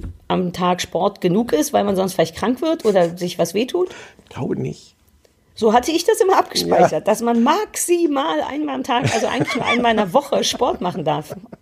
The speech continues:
Speaker 1: Ach, das ist gar nicht so was Allgemeingültiges.
Speaker 2: Äh, oh, das ist unklar. Es gibt da Widersprüchliches. Es gibt ja so viele
Speaker 1: <laughs>
Speaker 2: Fake News gerade. Also man kann da sehr schlecht die Gerüchte auseinanderhalten von, äh, mm,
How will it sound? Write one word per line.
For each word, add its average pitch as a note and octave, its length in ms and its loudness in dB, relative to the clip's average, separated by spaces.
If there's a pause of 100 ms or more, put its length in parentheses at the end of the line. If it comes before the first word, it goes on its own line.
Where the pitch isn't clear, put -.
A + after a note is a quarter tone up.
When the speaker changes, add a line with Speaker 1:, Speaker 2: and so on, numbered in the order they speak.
(320)
Speaker 1:
Ach, B3+ 100 2
das E4+ 160 -2
ist E4+ 200 -8
gar D4 100 -2
nicht D#4 140 -2
so C4+ 80 -6
was B3+ 120 0
Allgemeingültiges. F#3+ 840 0
Speaker 2:
Äh, G#3 720 -4
oh, B3 100 -4
das F#3 220 0
ist G#3+ 100 -10
unklar. F3+ 400 4
Es B2 80 -4
gibt F3+ 160 -2
da E3 140 4
Widersprüchliches. D3+ 560 0
Es C3+ 120 -6
gibt F3+ 140 -8
ja E3 100 6
so D#3+ 140 2
viele D4+ 180 4
Speaker 1:
<laughs> D#4 40 2
Speaker 2:
Fake C#3 240 4
News C3 160 0
gerade. B2 260 4
Also B2 160 -2
man C#3 140 2
kann C#3+ 200 0
da C#3+ 120 4
sehr C#3+ 180 2
schlecht B2+ 280 -2
die C#3 60 0
Gerüchte B2+ 400 2
auseinanderhalten A#2+ 720 0
von, A2+ 320 -4
äh, A2+ 320 -4
mm, A2 340 -8